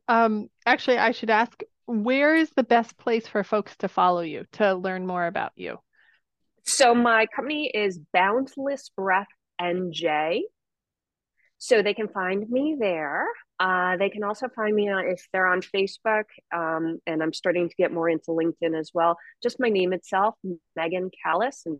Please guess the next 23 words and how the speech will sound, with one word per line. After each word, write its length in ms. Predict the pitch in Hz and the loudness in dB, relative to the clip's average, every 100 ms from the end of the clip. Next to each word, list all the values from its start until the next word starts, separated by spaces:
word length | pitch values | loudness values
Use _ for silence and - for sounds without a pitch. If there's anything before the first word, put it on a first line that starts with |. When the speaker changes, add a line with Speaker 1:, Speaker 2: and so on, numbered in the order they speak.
| - - | -8 -4
Speaker 2:
Callis 300 | 196 214 147 | -4 -4 -8
is 160 | - - | -12 -8
just 200 | 180 - | -10 -4
like 140 | 226 220 | -4 -4
the 120 | 214 208 | -8 -4
things 300 | 220 226 202 | -4 -4 -4
you 80 | 160 | -4
get 220 | 185 202 | -2 0
on 100 | 180 | -2
your 120 | 135 - | -4 -2
hands 300 | 170 185 196 214 | 0 0 -2 -4
and 100 | 214 | -2
your 140 | 214 - | -2 -2
feet. 240 | 156 104 - | -6 -6 -14
C 380 | - 214 247 - | -8 -2 0 2
A 240 | 175 165 - | 2 2 4
L 180 | 208 254 | 2 4
L 160 | 202 175 | 2 2
U 220 | 196 233 | 0 -2
S, 320 | 196 185 - - | 0 0 -2 -10
easy 300 | 233 240 247 | -10 -8 -6
to 80 | |
remember. 600 | 269 285 240 196 190 220 | -6 -4 -4 -4 -2 -2